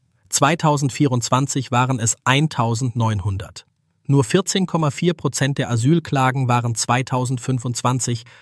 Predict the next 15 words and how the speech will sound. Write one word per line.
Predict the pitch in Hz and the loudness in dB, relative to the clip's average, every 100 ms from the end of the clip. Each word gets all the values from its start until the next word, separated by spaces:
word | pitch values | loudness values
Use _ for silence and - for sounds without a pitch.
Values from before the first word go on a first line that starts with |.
| - | -4
den | 127 | 0
Angaben | 123 151 151 139 139 | 2 2 2 2 0
zufolge | - 123 131 127 123 | -2 -2 -2 0 0
ganz | 120 123 151 - - _ _ | 2 2 0 -2 -8 _ _
oder | 135 135 | -2 -2
zumindest | 120 135 127 120 117 | -2 0 0 0 -2
teilweise | - 127 120 113 113 | 0 2 2 2 0
erfolgreich. | 123 117 120 110 - 71 - - _ _ | -4 -4 -2 -2 -4 -14 -16 -20 _ _
Sieben | - 131 160 165 | -2 2 2 0
Prozentpunkte | - 127 127 131 - 135 - 104 | -2 -2 0 -2 -2 -4 -2 0
weniger | 117 131 123 123 117 - | 2 2 2 0 -2 -10
als | - 110 - | -4 -2 0
ein | 120 123 131 | 2 2 2
Jahr | 110 110 | -2 -2
zuvor. | - 123 98 87 | -6 -6 -8 -12